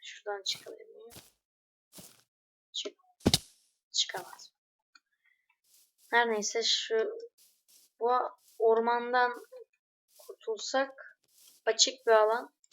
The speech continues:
yok mu? Valla her yer böyleyse şanssız bir yerdeyiz. Çünkü açık alan yoksa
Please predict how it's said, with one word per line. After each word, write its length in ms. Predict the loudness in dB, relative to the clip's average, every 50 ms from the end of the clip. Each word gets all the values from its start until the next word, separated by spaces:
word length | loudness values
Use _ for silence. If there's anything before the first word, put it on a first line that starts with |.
| -20 -16 -8 -4 -4 0 0
yok 220 | 0 -2 -2 -4
mu? 60 | -14 -16 -16 _ _ _ _ _ _ _ _ _ _ _ -20 -20 _ _ _ _ _ _ _ _ _ _ _ _ _ _ _ _ _ _ _ _ _ _ _ _ _ _ _ _ _ -20 -20 _ _ _ _ -20 _ _ _ -4 0
Valla 240 | 4 6 6 6 6
her 120 | 4 6
yer 240 | 6 4 4 4 4
böyleyse 360 | 2 2 2 0 0 2 0
şanssız 580 | 2 2 2 2 0 -2 -6 -6 -8 -6 -4 -2
bir 220 | -2 -2 -2 -4 -4
yerdeyiz. 880 | 2 4 4 4 4 2 -2 -4 -4 -4 -4 -8 -12 -12 -14 -14 -16 _ _ _ _ _ _ _ _ -20 -20 _ _ _ _ _ _ _ _ -14
Çünkü 280 | -12 -12 -10 -6 -2
açık 320 | 0 2 4 4 6 8 8
alan 240 | 6 6 6 4 2
yoksa 580 | -2 -2 -2 -2 2 2 4 2 2 0 -2